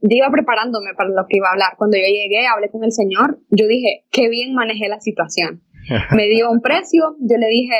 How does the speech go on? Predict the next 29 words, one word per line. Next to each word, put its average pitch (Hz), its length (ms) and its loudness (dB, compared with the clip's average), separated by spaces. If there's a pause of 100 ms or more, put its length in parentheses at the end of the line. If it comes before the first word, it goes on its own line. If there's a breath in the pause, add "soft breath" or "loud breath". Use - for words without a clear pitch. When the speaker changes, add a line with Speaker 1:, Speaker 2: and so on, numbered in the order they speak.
(120)
Speaker 1:
"Ah, 466 140 2 (100)
está 277 240 -2
bien". 311 180 0 (120)
Yo, 240 120 -2 (340)
en 226 140 2
mi 233 100 0
presupuesto, 226 600 -2
yo 226 100 4
había 208 220 0
tenido 208 380 -4
más 208 140 0
o 220 100 2
menos 214 640 0
a 185 100 0
un 202 100 2
rango 214 320 -2
así. 403 280 0 (720 soft breath)
Eh, 214 220 0
eso 220 140 0
es 277 40 6
lo 262 80 4
que 247 80 0
me 233 80 4
imaginaba 208 540 2 (100)
yo, 311 240 0 (560)
que 220 140 0
se 214 80 2
podía 202 260 2
gastar. 208 460 -2